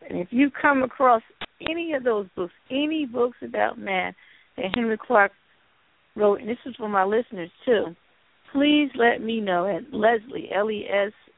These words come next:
L E Y, at the gist of freedom dot com. Um, now,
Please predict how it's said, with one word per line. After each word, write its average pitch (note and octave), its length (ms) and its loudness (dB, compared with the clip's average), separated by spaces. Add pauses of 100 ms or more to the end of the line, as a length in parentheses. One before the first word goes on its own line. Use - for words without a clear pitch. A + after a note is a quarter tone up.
L G3 260 -2
E G3 160 -10
Y, A3+ 540 4 (720)
at F#3 160 -6 (120)
the F3 100 -8
gist F#3+ 400 -12
of F#3 160 -10
freedom F#3 280 -6
dot F3 300 -2
com. F#3 340 0 (680)
Um, A#3 220 4 (240)
now, B3 220 -2